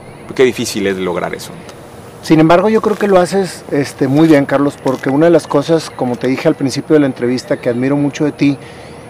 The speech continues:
Speaker 2: es que eres auténtico, porque crees en lo que estás haciendo. Y yo creo que una de las cosas que más fortalecen al ser humano es creer en lo que están haciendo cada quien. Y tú haces que la gente crea en, en, en lo que están haciendo.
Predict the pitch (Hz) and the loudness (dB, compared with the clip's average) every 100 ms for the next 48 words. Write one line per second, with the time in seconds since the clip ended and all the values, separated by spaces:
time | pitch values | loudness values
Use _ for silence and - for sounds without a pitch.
0 | - - - 175 185 156 170 165 180 - | -12 -8 0 0 2 0 0 0 -4 -8
1 | 107 - - - - - - - 147 156 | -10 -14 -20 -20 -8 -8 -6 0 2 4
2 | 170 151 - 147 135 - 135 117 - - | 2 0 -2 -4 -4 -4 -4 -4 -8 -18
3 | - - - 143 147 147 170 165 175 170 | -20 -20 -6 2 4 6 4 4 4 4
4 | 160 170 170 143 - - 139 160 - 143 | 4 4 4 2 0 -4 -4 -6 -4 -2
5 | 127 120 120 127 151 - 185 151 139 170 | 0 0 0 0 0 0 0 2 0 0
6 | 147 135 143 143 143 139 143 - 131 127 | -2 -2 -2 0 0 0 -2 -2 2 2
7 | 147 - - - - 123 123 - 135 123 | 2 -2 -14 -16 -8 -4 -6 -6 -6 -6
8 | 123 127 123 117 117 117 - 113 - - | -4 -4 -4 -2 -4 -4 -8 -10 -12 -18
9 | - - - - - 139 - 170 180 - | -16 -16 -16 -12 -8 0 6 8 8 4
10 | 147 143 165 - 139 - 143 156 - 151 | -2 0 -2 0 0 0 -2 -4 0 4
11 | 196 - - - - - - - - 127 | 4 2 -12 -18 -18 -18 -20 -16 -8 -4
12 | 123 131 123 127 123 120 120 127 120 127 | -4 -4 -6 -6 -6 -6 -4 -4 -4 -4
13 | 113 | -6